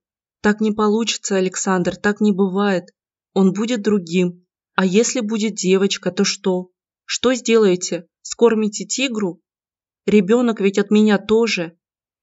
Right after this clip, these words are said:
Если в малыше будет что-то напоминать меня, вы же его не полюбите никогда. Вы будете так же его ненавидеть, как и меня.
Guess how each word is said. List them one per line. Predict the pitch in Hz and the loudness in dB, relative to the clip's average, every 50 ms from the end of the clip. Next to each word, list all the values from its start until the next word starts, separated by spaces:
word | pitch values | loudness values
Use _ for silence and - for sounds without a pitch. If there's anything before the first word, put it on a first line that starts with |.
| _ _ | _ _
Если | - 185 185 214 262 262 - - | -2 2 2 2 2 2 0 -4
в | 254 233 | -4 -2
малыше | 240 240 247 247 247 233 - - 220 202 | 0 0 2 2 0 0 0 2 2 2
будет | 190 165 190 196 196 220 | 2 2 0 0 0 -2
что-то | 220 - - - 233 220 226 208 | -2 -2 0 0 0 0 2 0
напоминать | 202 196 196 - 196 190 190 190 190 220 277 294 - | 0 0 0 0 0 0 0 2 2 0 0 -2 -2
меня, | 247 233 208 196 185 180 175 175 175 _ _ _ _ | -2 0 0 0 0 -2 -4 -6 -10 _ _ _ _
вы | - 170 208 214 | -2 2 2 2
же | 202 - 233 | 4 2 0
его | 233 214 233 | 0 0 0
не | 226 226 | -2 -2
полюбите | 214 220 226 233 226 254 220 185 196 190 - 196 | -2 0 0 0 0 -2 -4 -6 -6 -6 -4 -4
никогда. | 190 190 185 - 202 190 180 175 196 185 175 175 175 _ _ _ _ _ _ _ _ _ _ _ _ _ _ | -2 -2 -2 -2 -4 -2 -2 -2 -2 -2 -2 -4 -8 _ _ _ _ _ _ _ _ _ _ _ _ _ _
Вы | - 180 196 226 | -2 0 2 2
будете | 196 202 240 208 220 214 214 233 | 2 2 0 0 0 0 -2 -2
так | 220 226 226 226 208 | -2 0 -2 -2 -2
же | 180 - 208 | 0 2 2
его | 202 185 196 | 4 4 4
ненавидеть, | 202 196 202 202 202 202 202 220 214 180 185 185 | 4 4 4 4 4 4 2 0 -2 -4 -6 -6
как | - - 196 185 - - | -6 -6 -6 -4 -2 0
и | |
меня. | 196 202 208 208 202 196 185 175 180 185 | 2 4 4 4 4 2 0 -2 -4 -8